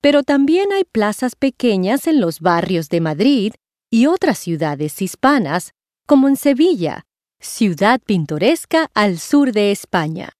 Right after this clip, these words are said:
Las plazas son lugares ideales para descubrir y explorar la cultura de la gente.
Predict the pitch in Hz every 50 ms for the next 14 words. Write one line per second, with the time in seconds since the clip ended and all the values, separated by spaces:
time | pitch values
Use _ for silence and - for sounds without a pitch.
0 | _ _ _ _ _ _ _ _ _ _ _ _ _ - 262 285 294 - _ -
1 | 381 392 403 - - 254 220 - - - 320 320 330 320 262 180 151 147 147 202
2 | 214 220 214 220 214 - - 202 175 147 160 156 160 196 254 285 294 285 294 302
3 | 294 - - _ 214 185 175 165 156 147 170 165 - - - 165 143 156 165 220
4 | 254 269 277 269 - _ 220 220 226 196 175 - - _ - 208 185 165 165 180
5 | 233 269 254 190 170 160 160 - - 180 160 151 143 _ 220 233 247 233 220 202
6 | 208 208 220 208 - - 285 294 247 180 - - 160 - -